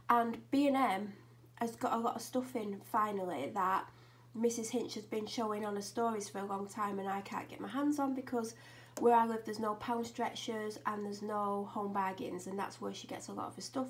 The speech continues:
from. So recently, you would have seen some of my B and M hauls I have been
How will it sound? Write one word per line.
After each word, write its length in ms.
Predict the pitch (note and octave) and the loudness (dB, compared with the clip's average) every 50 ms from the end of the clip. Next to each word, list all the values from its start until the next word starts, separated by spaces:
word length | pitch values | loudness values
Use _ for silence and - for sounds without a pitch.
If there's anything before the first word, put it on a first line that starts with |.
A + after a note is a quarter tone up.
| - | -4
from. 280 | - D4 C#4 D#4 F4 F4 - - - - - - - - - - - - - | 0 2 4 4 4 2 2 -12 -20 -20 -20 -20 -20 -20 -20 -20 -20 -20 -14
So 160 | - - B3+ | -2 0 2
recently, 800 | A#3+ C4+ D4+ D4 D4 - C#4 - B3 C#4 D4+ D#4 C#4 B3 B3 - - | 6 8 6 6 6 4 -2 0 2 2 4 4 2 2 0 -4 -8
you 160 | - B3 B3 A#3+ | -4 -2 0 2
would 100 | B3 A#3+ | 2 2
have 100 | A#3 A#3 | 2 0
seen 240 | - B3 A#3+ A#3 A#3 | 2 2 2 2 2
some 160 | - A#3 G#3+ | -2 -6 -6
of 60 | G#3+ | -4
my 100 | G#3 G#3 | -4 -4
B 160 | G#3 G#3+ G3+ | -4 -2 -2
and 100 | G3+ G3+ | -2 -2
M 180 | G3 G3 G3+ G3 | -2 -2 -4 -4
hauls 320 | G#3 A3 G3 G3 G3+ - | -2 -2 -2 -2 -4 -6
I 40 | G3 | -6
have 240 | F#3+ G#3+ G3+ G3+ - | -6 -6 -6 -6 -4
been 240 | G#3 G3 G3 G3 | -6 -4 -4 -6